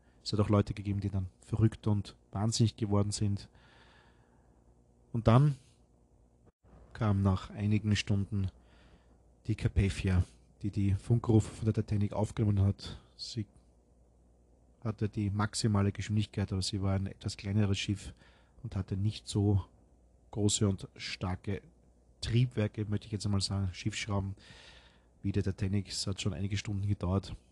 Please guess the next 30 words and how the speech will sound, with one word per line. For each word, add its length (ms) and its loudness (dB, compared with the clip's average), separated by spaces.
aber 180 0
sie 140 0
war 100 0
dann 140 2
da 180 0
und 180 -4
hat 320 -10
die 60 -12
ganzen 420 -4
Titanic-Opfer 960 -4
aufgenommen. 560 -4
Herzzerreißende 920 4
Szenen 440 4
hat's 160 6
auf 100 4
der 120 0
Carpathia 540 2
gegeben. 600 4
Passagiere, 720 6
es 120 -20
war 80 0
auch 60 -2
ein 60 0
Passagierschiff 680 -2
der 100 -8
Carpathia, 800 0
haben 160 -2
ihre 180 2
Quartiere 400 4
hergegeben. 640 2